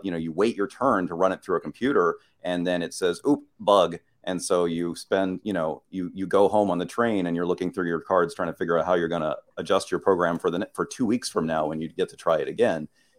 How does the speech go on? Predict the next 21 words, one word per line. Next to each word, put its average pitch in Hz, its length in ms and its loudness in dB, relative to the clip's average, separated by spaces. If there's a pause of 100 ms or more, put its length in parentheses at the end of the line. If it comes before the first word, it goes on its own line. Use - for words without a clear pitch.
You 110 60 0
know, 101 140 4
in 104 120 2
fairly 165 380 8
short 123 340 2
order, 135 360 8
we 104 100 4
went 117 220 2
from 95 180 0
that 110 440 6
to, 98 360 0 (300)
what 123 160 2
was 113 160 2
it, 87 120 0
like, 85 360 -2
late 104 240 0
sixties, 92 720 -2 (360)
um, 85 600 0 (880)
maybe 110 160 -2
even 85 120 -4
early, 85 360 2